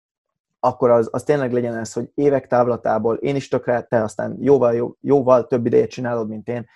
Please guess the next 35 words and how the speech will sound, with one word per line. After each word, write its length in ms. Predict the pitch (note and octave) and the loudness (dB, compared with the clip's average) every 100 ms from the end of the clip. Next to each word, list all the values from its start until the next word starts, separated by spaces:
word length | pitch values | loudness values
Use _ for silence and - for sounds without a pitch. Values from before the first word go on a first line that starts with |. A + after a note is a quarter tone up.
| _ | _
és 80 | _ | _
te 80 | C3+ | -2
is 140 | B2+ | 0
ezt 180 | B2+ A#2 | 0 -4
mondtad 220 | B2 A2+ | -6 -4
egész 280 | A#2+ A#2 A2+ | -4 -4 -6
eddig, 300 | A#2+ A#2 A2+ _ _ - | -6 -6 -6 _ _ -10
hogy 80 | - | -8
évek 280 | - D3+ D3+ | 0 2 2
távlatából 600 | C#3+ B2+ A#2+ A#2 A#2 A2 | 2 2 2 -2 -2 -2
tök 180 | - C3+ | -2 2
jól 140 | D3+ | 4
vissza 240 | B2 B2 A#2+ | 2 0 -2
lehet 180 | A2+ G#2+ | -4 -4
nézni, 220 | A#2 A2+ | -6 -6
és 80 | A2+ | -6
azt 160 | A#2+ | -6
lehet 180 | A2 A2 | -6 -10
mondani, 420 | B2 C3 C3 B2 _ _ - | -8 -8 -8 -10 _ _ -6
hogy 220 | A2+ G#2 | -6 -4
mindig, 400 | B2 D#3 C#3+ B2 | -4 -2 0 2
amikor 520 | A2 A2 - A2+ A2 _ _ _ _ | 0 -2 -2 -2 -4 _ _ _ _
kaptunk 380 | - C#3+ B2 A2+ | -2 -2 -2 -10
egy 220 | - C3+ | -4 -2
negatív 460 | A#2+ A#2+ A2+ A2+ A2 | 0 -2 -2 -4 -6
extra 300 | A2+ - A2 | -6 -8 -10
kommentet, 560 | - A#2 A#2 A2+ G2+ - | -4 -4 -4 -8 -12 -4
egy 220 | C3 B2 | -2 0
negatív 500 | A#2+ A#2 A2 A2+ G#2+ | -2 -4 -6 -6 -8
visszaszólást, 880 | A#2 A2 B2+ A#2+ C3+ C3+ C#3+ D3+ - _ _ _ _ _ | -6 -6 -8 -8 -4 -2 -2 -6 -12 _ _ _ _ _
az 140 | A#2 | -4
mindig 300 | A2+ D#3 D#3 | 0 2 4
azért 320 | B2+ A2 A2+ A2 | 4 4 0 -2
volt, 400 | A#2+ C#3 D3 _ _ _ | -4 -4 -6 _ _ _
mert 420 | A#2 A2+ A2 - | -6 -2 -2 -4